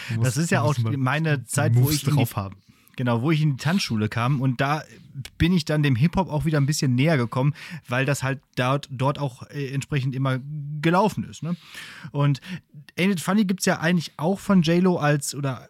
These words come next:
Speaker 2: von Jennifer Lopez dann als, äh, diese Latino-Geschichte.
Speaker 1: Mhm.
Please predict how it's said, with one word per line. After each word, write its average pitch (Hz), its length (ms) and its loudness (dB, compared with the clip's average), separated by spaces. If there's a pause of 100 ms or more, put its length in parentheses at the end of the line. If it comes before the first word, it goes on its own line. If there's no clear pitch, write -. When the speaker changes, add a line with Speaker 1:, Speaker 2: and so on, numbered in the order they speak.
Speaker 2:
von 151 380 -2 (500)
Jennifer 160 340 2
Lopez 185 540 0
dann 175 180 0
als, 147 480 -2
äh, 131 680 2
diese 127 300 -2
Latino-Geschichte. 202 1200 2
Speaker 1:
Mhm. 120 300 2